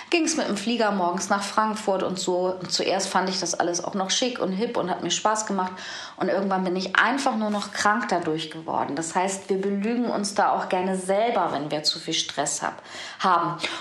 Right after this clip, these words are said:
Und ganz wichtig ist, dass das Cortisol immer nur kurzfristig erhöht sein sollte. Das heißt, wenn wir Stressphasen haben, wo unser Stresslevel extrem nach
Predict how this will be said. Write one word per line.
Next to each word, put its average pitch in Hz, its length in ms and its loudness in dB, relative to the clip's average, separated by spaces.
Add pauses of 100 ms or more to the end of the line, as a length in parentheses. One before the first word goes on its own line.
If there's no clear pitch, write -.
Und 190 80 0
ganz 220 320 2
wichtig 285 480 0
ist, 262 260 0
dass 214 140 0
das 202 160 -2
Cortisol 214 720 0
immer 226 320 0
nur 214 360 0
kurzfristig 254 1000 0
erhöht 202 340 0
sein 190 280 0
sollte. 185 320 2
Das 190 260 0
heißt, 277 380 2 (440)
wenn 233 380 2
wir 359 100 4
Stressphasen 208 800 2
haben, 202 340 2 (280)
wo 190 80 2
unser 254 380 2
Stresslevel 220 760 0
extrem 320 880 0
nach 240 280 0